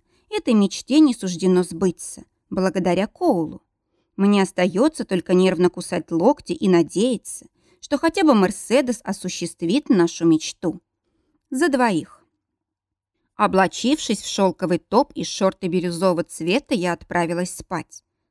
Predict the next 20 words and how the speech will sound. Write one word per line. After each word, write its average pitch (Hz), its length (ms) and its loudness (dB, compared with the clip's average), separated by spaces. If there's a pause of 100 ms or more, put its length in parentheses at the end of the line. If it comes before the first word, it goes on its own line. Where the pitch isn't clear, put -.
(120)
Так 190 180 -6
непривычно. 185 800 -4 (440)
Холодные 294 520 2
чистые 190 400 -6
простыни, 202 680 -2 (200)
которые 190 360 0
менялись 180 480 4
даже 190 260 -2
тогда, 175 540 -4 (280)
когда 320 300 2
меня 247 360 4
долго 180 320 0
не 175 160 4
было 165 240 -4
дома. 151 460 -2 (1000)
Выключив 196 580 0
свет 202 440 -2
хлопком 180 580 -2
в 160 40 -4
ладоши, 165 640 -2